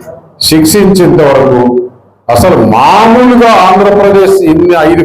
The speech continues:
కోట్ల మంది ప్రజలు ఒక ఆఫీసర్ చేసిన తప్పులను ఈ రోజు ఆంధ్రప్రదేశ్లో ఐదు కోట్ల మంది ప్రజలు ఆ భారం మోయాలి. అతను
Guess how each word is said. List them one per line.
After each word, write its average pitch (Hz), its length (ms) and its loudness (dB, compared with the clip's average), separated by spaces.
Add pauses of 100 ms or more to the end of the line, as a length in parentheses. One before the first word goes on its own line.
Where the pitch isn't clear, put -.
కోట్ల 170 320 0
మంది 190 200 -2 (120)
ప్రజలు 214 260 0 (420)
ఒక - 140 -2 (280)
ఆఫీసర్ 226 600 0
చేసిన 185 300 0 (120)
తప్పులను 196 460 0 (420)
ఈ 156 100 2
రోజు 175 180 2 (140)
ఆంధ్రప్రదేశ్లో 165 580 0 (100)
ఐదు 147 180 0
కోట్ల 147 260 0
మంది 143 160 -2 (100)
ప్రజలు 156 280 0 (420)
ఆ 123 40 0 (100)
భారం 139 380 0
మోయాలి. 113 340 0 (1800)
అతను 196 300 0